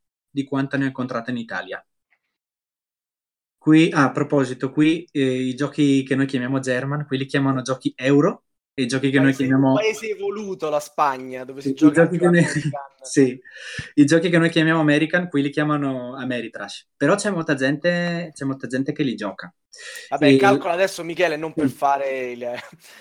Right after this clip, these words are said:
Speaker 1: Sì.
Speaker 2: la, il professorino, ma a-, American st-, è proprio la contrazione di Ameri-, Ameritrash, sostanzialmente, quindi
Speaker 1: Sì, sì, sì, no, beh,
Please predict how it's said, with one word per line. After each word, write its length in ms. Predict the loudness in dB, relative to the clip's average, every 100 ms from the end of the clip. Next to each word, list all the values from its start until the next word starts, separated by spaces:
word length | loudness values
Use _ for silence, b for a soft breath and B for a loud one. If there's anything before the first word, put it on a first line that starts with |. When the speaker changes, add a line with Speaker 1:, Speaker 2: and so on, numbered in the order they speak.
| B _
Speaker 1:
Sì. 100 | 2
Speaker 2:
la, 300 | 2 0 -8
il 160 | -14 -12
professorino, 680 | -10 -10 -8 -6 -6 -6
ma 480 | -2 -2 -2 -4 -4
a-, 20 | -4
American 680 | -4 -2 -2 -2 -2 -2 -4
st-, 160 | -12 -14
è 280 | -8 -8 -8
proprio 260 | -10 -6
la 120 | -6 -6
contrazione 640 | -10 -14 -16 -14 -14 -12
di 100 | -10
Ameri-, 480 | -8 -6 -8 -8 -14
Ameritrash, 800 | -12 -10 -10 -10 -10 -10 -12 -18
sostanzialmente, 1120 | -20 -20 -20 -18 -18 -18 -18 -20 -20 _ -20
quindi 400 | -18 -20 -20 -20 -8
Speaker 1:
Sì, 240 | 4 4
sì, 160 | 4 4
sì, 220 | 6 6
no, 160 | 4 0
beh, 340 | -4 -8